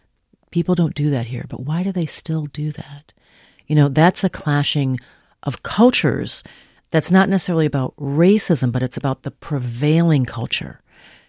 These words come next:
and whether the culture changes as the community changes or whether there is an expectation that you're gonna get with the program and, and do what everybody else here does.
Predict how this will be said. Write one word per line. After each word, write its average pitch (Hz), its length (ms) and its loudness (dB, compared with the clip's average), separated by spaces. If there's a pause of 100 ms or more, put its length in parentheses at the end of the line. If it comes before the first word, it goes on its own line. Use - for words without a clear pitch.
(120)
and 147 280 4
whether 156 380 4
the 143 100 -2
culture 135 380 -4
changes 185 840 2 (380)
as 135 160 2
the 123 60 -2
community 165 380 4
changes 123 480 -4
or 135 120 0
whether 139 240 0
there 135 240 0
is 127 120 -2
an 127 100 -2
expectation 139 640 -2
that 113 100 -4
you're 151 100 -6
gonna 135 140 4
get 139 120 -4
with - 80 -10
the - 60 -12
program 120 520 -4 (880)
and, 123 520 4 (100)
and 139 140 -2
do 139 140 4
what 123 120 0
everybody 123 380 -4
else 147 220 -4
here 120 160 -10
does. - 420 -14